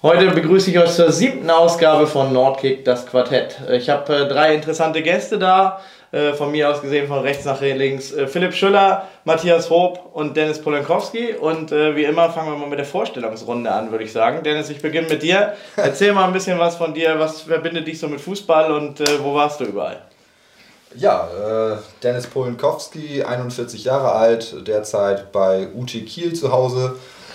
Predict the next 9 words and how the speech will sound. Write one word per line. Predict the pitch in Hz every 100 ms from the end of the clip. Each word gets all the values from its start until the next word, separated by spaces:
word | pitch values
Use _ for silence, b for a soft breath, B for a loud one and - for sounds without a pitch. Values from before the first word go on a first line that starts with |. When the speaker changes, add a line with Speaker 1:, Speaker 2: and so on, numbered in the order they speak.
| B
Speaker 2:
Äh, | 110 110 104
was | 104
heißt | 104 101 117
derzeit? | 110 - 117 117 -
Eigentlich | 110 110 107 -
schon | 110
seit, | 98 104 95 - - 107
ja, | 95 -
Ewigkeiten. | 107 98 - 110 117 127 123 123